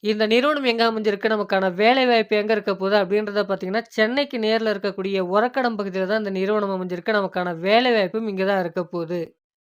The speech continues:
இந்த வேலை வாய்ப்பு பார்த்தீங்கன்னா, ஒரு முற்றிலும் இலவசமான வேலை வாய்ப்பு தான். இந்த வேலைக்கு நீங்க எப்படி முயற்சிக்கலாம் அப்படின்னு பார்த்தீங்கன்னா, கொடுத்துருக்கக்கூடிய நம்பருக்கு ஃபர்ஸ்ட் கால் பண்ணுங்க. இந்த வேலைக்கான சம்பளம் என்ன, பெனிஃபிட் என்ன அப்படின்ற முழுமையான தகவலை அவங்கள்ட்ட நீங்க கேட்டு தெரிந்து கொண்டு இந்த வேலை வாய்ப்பை நீங்க பயன்படுத்திக்க முடியும்.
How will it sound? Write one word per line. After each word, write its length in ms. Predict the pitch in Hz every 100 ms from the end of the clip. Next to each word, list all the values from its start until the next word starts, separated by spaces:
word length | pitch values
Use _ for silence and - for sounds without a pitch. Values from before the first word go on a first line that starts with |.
| -
இந்த 140 | 196
வேலை 260 | 196 220 269
வாய்ப்பு 240 | 254 233 220
பார்த்தீங்கன்னா, 360 | 214 214 226 226
ஒரு 80 | 196
முற்றிலும் 440 | 214 - 285 277 226
இலவசமான 480 | 220 214 214 208
வேலை 220 | 202 202 190
வாய்ப்பு 240 | 175 165
தான். 180 | 175 220
இந்த 140 | 202 196
வேலைக்கு 360 | 208 240 247
நீங்க 160 | 220 214
எப்படி 160 | 208 233
முயற்சிக்கலாம் 640 | 214 226 233 233 208 214
அப்படின்னு 240 | 196 214 202
பார்த்தீங்கன்னா, 340 | 196 190 220
கொடுத்துருக்கக்கூடிய 640 | 254 240 294 262 247 208 196
நம்பருக்கு 440 | 185 196 220 208
ஃபர்ஸ்ட் 300 | 190 185 -
கால் 300 | 196 196 190 190
பண்ணுங்க. 280 | 180 170 170 - _
இந்த 140 | 214 214
வேலைக்கான 440 | 220 262 262 254
சம்பளம் 480 | 240 233 240 262 240
என்ன, 180 | 220 233
பெனிஃபிட் 560 | 208 226 254 269 202 214
என்ன 100 | 220
அப்படின்ற 300 | 208 226 220 208
முழுமையான 420 | 208 240 240 254
தகவலை 360 | 240 202 208 220
அவங்கள்ட்ட 320 | 202 190 220
நீங்க 140 | 208 190
கேட்டு 200 | 233 233
தெரிந்து 340 | 196 202 190 185
கொண்டு 200 | 196 240
இந்த 160 | 208
வேலை 260 | 190 202 220
வாய்ப்பை 280 | 208 196 185
நீங்க 280 | 180 - -
பயன்படுத்திக்க 580 | 196 196 185 165 180 185
முடியும். 420 | 180 175 180 175